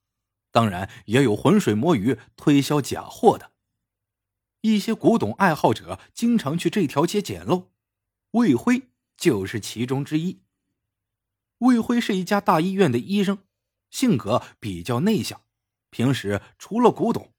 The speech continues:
好像也没有其他什么爱好。他至今还过着单身生活，除了一个张亚明，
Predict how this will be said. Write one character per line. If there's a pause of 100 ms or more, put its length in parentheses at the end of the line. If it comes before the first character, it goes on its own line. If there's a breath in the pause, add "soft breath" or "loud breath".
(140)
好
像 (140)
也
没
有
其
他
什
么
爱
好。 (960)
他
至
今
还
过
着
单
身
生
活， (440)
除
了
一
个
张
亚
明，